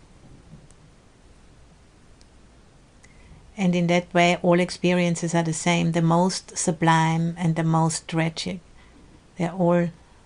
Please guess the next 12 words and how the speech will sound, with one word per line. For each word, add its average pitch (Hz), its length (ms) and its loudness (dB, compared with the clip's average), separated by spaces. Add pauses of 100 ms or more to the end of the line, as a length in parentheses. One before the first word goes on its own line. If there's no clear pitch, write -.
(200)
having 170 340 2
those 160 320 0
three 175 140 0
characteristics. 170 1300 -6 (1800)
And 170 160 4
they 170 180 2
all 175 680 2 (400)
yield 170 520 2
liberation 175 840 2 (1700)
as 180 200 2
their 180 260 0
essence. 170 800 -4